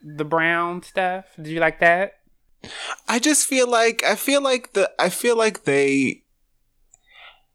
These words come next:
Speaker 2: I feel like they were make-, they were giving some kind of palatable, like, like, I don't know why they were, like, e-, everything else in that era is fly to me. <laughs>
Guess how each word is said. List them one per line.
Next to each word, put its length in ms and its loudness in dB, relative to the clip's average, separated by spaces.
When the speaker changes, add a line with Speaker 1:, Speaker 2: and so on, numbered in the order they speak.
Speaker 2:
I 100 0
feel 220 0
like 160 0
they 100 2
were 160 2
make-, 180 -2
they 140 2
were 120 0
giving 300 -2
some 220 0
kind 240 0
of 160 -2
palatable, 1200 2
like, 560 0
like, 240 -2
I 100 2
don't 180 0
know 140 2
why 260 2
they 100 -2
were, 280 0
like, 320 -4
e-, 120 2
everything 520 0
else 300 0
in 100 2
that 220 0
era 280 2
is 240 0
fly 360 0
to 100 -2
me. 360 0
<laughs> 40 2